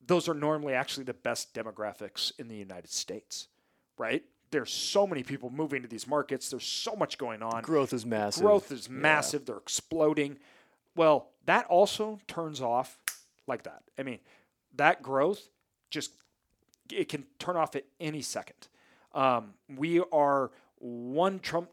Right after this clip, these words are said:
Speaker 1: tweet away from the markets going crazy,
Speaker 2: <laughs>
Speaker 1: right?
Speaker 2: Exactly.
Speaker 1: You know, we are just, we're literally one thing away from something happening, an election happening where you get,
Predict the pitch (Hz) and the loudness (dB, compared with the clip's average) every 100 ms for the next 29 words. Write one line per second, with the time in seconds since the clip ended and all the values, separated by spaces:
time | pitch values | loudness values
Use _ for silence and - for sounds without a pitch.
0 | - 139 127 127 - 123 127 131 - 127 | -14 -8 -6 -6 -6 -2 0 -2 -2 -2
1 | 120 120 139 139 123 - 117 107 117 95 | -2 -2 -2 -2 -6 -8 -8 -8 -10 -4
2 | 165 - 247 190 180 - - - - - | -4 0 4 6 6 2 -8 -6 -6 2
3 | 160 165 170 180 165 165 151 185 151 - | 2 4 2 8 8 8 4 2 2 -2
4 | 170 165 147 175 220 208 180 160 127 127 | -2 0 0 6 8 8 6 2 0 -2
5 | 156 175 185 160 _ _ _ 160 156 139 | 0 0 -2 -8 _ _ _ -2 0 -2
6 | 120 185 147 110 113 - _ - 151 - | 2 4 4 0 -8 -10 _ -8 -6 -2
7 | - 175 190 185 165 131 - 165 - 135 | -2 -4 -6 -8 -8 -10 -6 -6 -4 -6
8 | 113 104 - _ _ - 151 147 123 131 | -6 -14 -20 _ _ -6 -4 -2 -4 -2
9 | 170 - 156 135 127 131 135 139 135 127 | -2 -2 -4 -4 -4 -4 -4 -6 -6 -4
10 | 127 123 123 127 | -4 -6 -6 -4